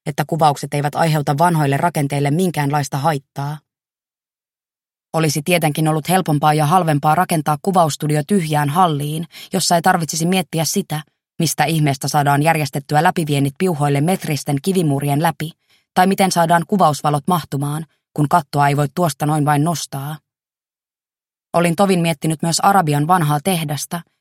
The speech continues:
jonka tiloihin perustetussa Arabia-keskuksessa olisi mennyttä ja nykyistä keramiikkahistoriaa,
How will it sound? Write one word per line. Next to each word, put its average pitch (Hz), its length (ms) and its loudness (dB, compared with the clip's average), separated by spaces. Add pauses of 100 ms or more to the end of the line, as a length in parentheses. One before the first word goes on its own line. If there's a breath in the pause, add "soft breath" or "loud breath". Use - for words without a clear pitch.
(120)
jonka 160 200 0
tiloihin 156 420 2
perustetussa 156 600 -2
Arabia-keskuksessa 160 1080 0
olisi 160 200 -2
mennyttä 175 420 0
ja 156 100 2
nykyistä 170 440 -2
keramiikkahistoriaa, 156 1120 -2